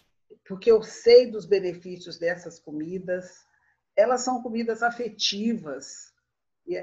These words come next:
então elas alimentam mais que o estômago, elas alimentam, é, é, um, um, um povo inteiro, uma ancestralidade inteira, sabe? Eu, eu, eu diria até que é comida de santo.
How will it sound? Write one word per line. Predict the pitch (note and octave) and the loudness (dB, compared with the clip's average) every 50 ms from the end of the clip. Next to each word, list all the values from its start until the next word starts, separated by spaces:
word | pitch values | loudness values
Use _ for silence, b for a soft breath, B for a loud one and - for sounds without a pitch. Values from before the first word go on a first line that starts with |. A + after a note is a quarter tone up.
| - G3 | -10 -12
então | G3 F#3+ G3 G3 | -14 -6 -2 0
elas | G3+ G#3+ A3 A#3 A#3 A3+ A#3 | 0 2 0 -2 -2 -2 -2
alimentam | A#3 A#3 B3 A3+ G3+ G3+ G#3 A3+ A3+ A3+ G#3+ F#3+ | -2 -2 -4 -6 -6 -6 -6 -6 -6 -6 -6 -8
mais | F3+ F#3 F#3+ A3 A#3 A#3 | -6 -4 -4 -4 -4 -4
que | - - | -8 -10
o | A3 | -8
estômago, | G3 - - - _ F3+ E3+ F3 G3+ A3+ A#3 G#3 F3 E3+ E3 F3 E3+ | -8 -8 -10 -8 _ -2 -2 -2 -2 -2 -4 -4 -4 -6 -4 -4 -2
elas | E3+ F#3 F#3 F3+ F3+ | -2 -2 -4 -4 -6
alimentam, | G3 G3 F#3+ F#3+ E3+ E3 D#3+ E3+ G3 G#3 G#3 G#3 - G#3+ G#3 G3 - - b b b b b b - | -6 -8 -6 -8 -8 -8 -8 -8 -8 -10 -10 -6 -4 -4 -4 -4 -8 -18 b b b b b b -14
é, | - - - - - G3 G3+ - G#3 | -10 -10 -8 0 4 4 4 4 4
é, | G3+ | 0
um, | G#3 A3 A3+ A3 - - | 0 0 -4 -4 -6 -10
um, | G#3+ A3 A3+ A3 A3 A3+ A3+ A3+ A3+ | -10 -8 -8 -6 -4 -2 -2 -2 -2
um | A3 - | -2 2
povo | A#3 A3+ A#3+ A#3+ A#3 | 6 6 6 6 6
inteiro, | C4 C4 A#3 - - F3+ F3 F#3+ G#3+ A3 G#3 F3+ | 2 -2 -2 -4 -2 2 8 8 8 8 6 0
uma | F#3 F#3+ | -4 -8
ancestralidade | F#3+ F#3 - - G3 - - G#3 G3+ G3+ G3 F3+ E3 F#3 F#3+ G3+ G3+ A3 | -10 -8 -8 -8 -10 -8 -4 -4 -4 -4 -4 -4 -2 0 0 0 -2 -10
inteira, | B3 B3 - - F3+ E3 E3+ F#3+ G#3 G3+ E3+ D3 D#3 D#3+ | -12 -12 -10 -8 -6 0 2 2 2 2 -2 -6 -10 -12
sabe? | - - E3+ E3+ G3 A3+ A#3+ - F3 E3+ | -12 -12 -8 -2 0 0 0 0 -2 -6
Eu, | E3+ F3 F#3 F3+ - | -4 -4 -6 -4 -4
eu, | F#3 F#3+ F#3 - | -4 -4 -4 -6
eu | F#3 F#3+ F#3 | -8 -8 -8
diria | E3 F#3+ F#3+ G3+ A3 A3 | -8 -10 -8 -4 -4 -4
até | G#3+ A3 G3+ G#3 | -2 -2 -4 -4
que | G#3 A#3 | -4 -8
é | A3+ | -12
comida | A3+ A#3 A3 A3+ A3 B3 | -10 -10 -12 -10 -10 -10
de | A3+ - | -12 -12
santo. | - - - - F3 E3 F3+ G3 F#3+ - - - C3+ - | -18 -18 -14 -12 -10 -10 -8 -10 -12 -14 -16 -20 -20 -20